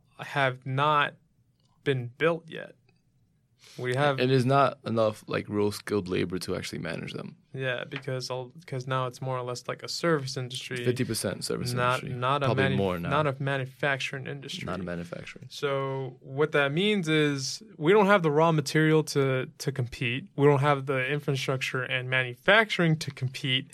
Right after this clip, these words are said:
Speaker 2: Or the labor to
Speaker 1: And
Speaker 2: compete.
Speaker 1: or the labor to
Speaker 2: We're not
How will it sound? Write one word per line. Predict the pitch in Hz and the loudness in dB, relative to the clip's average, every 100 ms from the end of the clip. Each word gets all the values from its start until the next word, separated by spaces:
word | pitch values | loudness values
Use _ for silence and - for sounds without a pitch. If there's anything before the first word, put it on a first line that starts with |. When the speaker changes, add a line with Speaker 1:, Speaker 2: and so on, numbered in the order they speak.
| - | 4
Speaker 2:
Or | 117 | 6
the | 110 | 8
labor | 101 107 113 95 92 | 8 8 8 6 2
to | 92 | 2
Speaker 1:
And | 123 156 190 | 6 8 10
Speaker 2:
compete. | 226 | 10
Speaker 1:
or | 240 | 10
the | 196 | 10
labor | 165 160 147 131 | 10 8 6 0
to | 131 101 | 2 6
Speaker 2:
We're | 117 | 8
not | 127 | 12